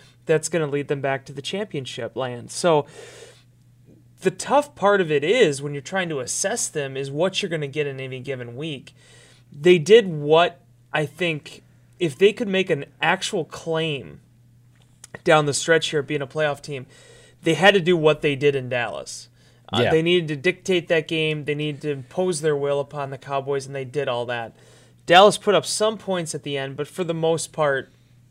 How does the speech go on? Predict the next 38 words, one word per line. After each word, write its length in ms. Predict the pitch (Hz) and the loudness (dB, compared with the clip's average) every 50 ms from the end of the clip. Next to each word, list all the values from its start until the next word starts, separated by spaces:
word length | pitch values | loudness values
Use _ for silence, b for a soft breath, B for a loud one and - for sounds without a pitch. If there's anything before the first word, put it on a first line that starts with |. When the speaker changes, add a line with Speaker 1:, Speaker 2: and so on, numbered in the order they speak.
| _ _ _ - | _ _ _ -8
Speaker 1:
it 100 | - 156 | -6 -4
was 160 | 156 147 135 | -4 -4 -6
a 60 | 143 | -8
pretty 260 | 139 - - 156 143 | -10 -10 -10 -10 -10
clean 400 | 135 - - - 147 143 135 131 | -10 -12 -12 -10 -10 -8 -8 -10
game 280 | 123 131 127 127 123 123 | -8 -8 -8 -8 -8 -8
there 140 | 123 120 120 | -8 -10 -10
for 140 | - - 131 | -10 -10 -12
the 80 | 123 | -12
Bears. 420 | 117 - 123 120 113 110 110 - - | -8 -6 -6 -6 -6 -6 -8 -6 -2
Speaker 2:
Yeah, 200 | 120 131 110 101 | 2 2 4 4
when 200 | 104 127 135 139 | 4 2 2 4
you 120 | 139 135 | 4 6
look 180 | 135 147 131 - | 6 6 4 4
at 80 | 110 | 0
the 80 | - 120 | -6 -6
fact 360 | - - 113 110 107 95 - | -4 0 0 0 0 -2 -2
that 200 | 110 101 90 80 | -4 -4 -4 -2
Dallas 540 | - 104 101 107 107 104 98 - - - - | 0 0 2 2 2 0 -2 -4 -8 -10 -10
took 240 | - - 117 101 - | -8 -8 -10 -8 -6
the 120 | 110 107 | -4 -2
opening 300 | 107 101 - 92 95 92 | -2 -4 -4 -6 -8 -8
kickoff, 460 | 92 - - 104 - 107 98 95 - | -8 -8 -8 -8 -6 -4 -6 -6 -6
mar-, 240 | 104 98 95 98 95 | -6 -6 -6 -6 -2
Speaker 1:
Right. 200 | - 151 151 143 | 0 2 2 4
Speaker 2:
marched 200 | 131 98 - - | 2 0 -2 -4
right 180 | 120 113 113 104 | -4 -4 -4 -2
down 200 | - 113 107 104 | -2 -4 -4 -4
the 60 | 101 | -6
field 260 | - - 117 107 92 | -6 -6 -6 -6 -6
and 100 | 95 90 | -6 -8
scored 380 | - - - - 120 117 110 101 | -8 -8 -6 -4 -4 -2 -2 -4
and 80 | 95 95 | -4 -4
went 160 | 98 98 95 | -4 -6 -6
up 100 | 87 - | -6 -6
seven 320 | - - 113 104 98 101 | -6 -4 -4 -4 -4 -4
to 60 | 95 | -6
nothing. 520 | 90 98 113 120 117 - 104 95 95 90 | -4 -2 -2 -2 -2 -4 -6 -8 -8 -8